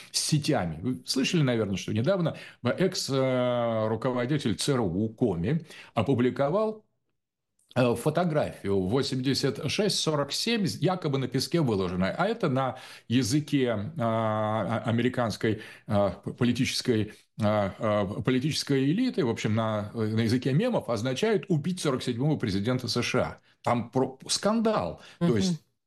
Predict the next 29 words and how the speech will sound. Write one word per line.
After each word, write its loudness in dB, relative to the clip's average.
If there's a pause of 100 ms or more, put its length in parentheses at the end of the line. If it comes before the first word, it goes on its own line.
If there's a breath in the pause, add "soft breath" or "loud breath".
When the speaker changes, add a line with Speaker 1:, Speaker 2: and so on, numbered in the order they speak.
(160)
Speaker 1:
бывший 2
руководитель 0
Ц 0
Р 2
У, 0
который 0
лжесвидетельствовал, 0
кстати, -2 (200 loud breath)
о 2
русском 0
вмешательстве 0
в -2
деле 2
Трампа, -2
так -4
как -2
и 0
сейчас 0
продолжается 0
всё 0
вот 0
то 0
же 0
самое 0 (320 loud breath)
в, 2
м, 0
а, 2
в 0
Европе, 0